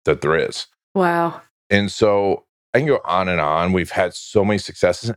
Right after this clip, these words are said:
Speaker 1: all along the way. But one of my favorite things is when people say,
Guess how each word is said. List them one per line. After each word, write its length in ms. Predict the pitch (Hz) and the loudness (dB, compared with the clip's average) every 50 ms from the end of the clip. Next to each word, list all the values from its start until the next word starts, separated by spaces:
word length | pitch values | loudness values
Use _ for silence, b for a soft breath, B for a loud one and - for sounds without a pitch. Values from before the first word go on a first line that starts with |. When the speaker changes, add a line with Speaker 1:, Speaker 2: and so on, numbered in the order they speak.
| - - | -8 -4
Speaker 1:
all 160 | 104 120 143 156 | 0 0 0 2
along 260 | 139 131 123 113 104 | 2 0 0 0 0
the 40 | 95 | 0
way. 220 | 87 85 80 - _ _ _ _ _ _ _ _ _ _ - | 0 -2 -4 -6 _ _ _ _ _ _ _ _ _ _ -8
But 240 | - 120 139 139 120 | 0 2 2 2 2
one 140 | 143 160 160 | 0 -2 0
of 80 | 175 | 0
my 100 | 175 147 | 0 -2
favorite 500 | - _ - 95 98 107 104 107 98 90 | -2 _ -2 0 2 2 4 2 0 0
things 320 | - 85 82 87 87 85 - | 0 0 0 0 0 -2 -4
is 140 | 80 - - | -6 -2 0
when 160 | 90 85 80 | 0 0 0
people 480 | - - 95 90 80 85 85 82 82 | -2 -4 -6 -4 0 0 2 2 0
say, 480 | - - - 85 80 80 82 82 80 | -2 -2 0 0 2 2 2 0 -2